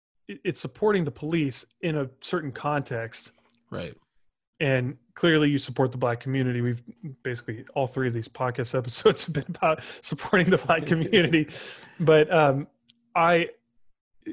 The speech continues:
Speaker 1: I don't wanna put words in your mouth, but for, for me,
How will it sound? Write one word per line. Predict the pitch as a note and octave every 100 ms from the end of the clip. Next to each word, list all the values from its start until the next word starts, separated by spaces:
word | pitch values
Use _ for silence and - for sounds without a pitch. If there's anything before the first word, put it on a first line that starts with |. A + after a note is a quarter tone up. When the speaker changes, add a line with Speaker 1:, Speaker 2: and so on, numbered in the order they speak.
| - _ -
Speaker 1:
I |
don't | D#3+ G3+
wanna | F#3+
put | E3+
words | D#3+ D#3+
in | D3+
your | C#3+
mouth, | C3+ C3+ -
but | C3+ -
for, | - D#3+ -
for | -
me, | C#3+ D#3 F3 D#3 C#3 C3